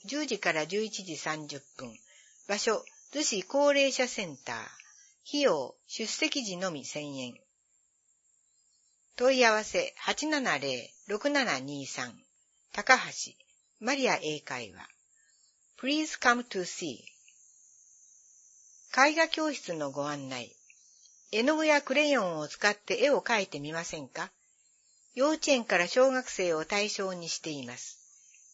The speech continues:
見学、体験授業も受け付けていますので、お気軽にお問い合わせください。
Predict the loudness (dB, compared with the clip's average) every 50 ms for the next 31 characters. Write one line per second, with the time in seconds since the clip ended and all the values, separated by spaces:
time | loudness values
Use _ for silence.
0 | -4 2 2 2 4 2 0 -2 -2 -2 -4 -4 -4 -4 0 2 2 2 2 0
1 | -2 -2 -2 -2 -4 0 2 2 2 2 0 -2 -4 -4 -2 -2 -4 -4 -2 -4
2 | -6 -4 -4 -6 -6 -6 -6 -8 -8 -8 -10 -10 -10 -8 -8 -8 -10 -8 _ -8
3 | -4 -2 0 2 2 2 2 0 0 -2 -4 -4 -6 -6 -4 -2 0 2 2 2
4 | 2 0 -2 -6 -8 -8 -8 -10 -10 -10 -10 -8 -10 -10 -10 -10 -14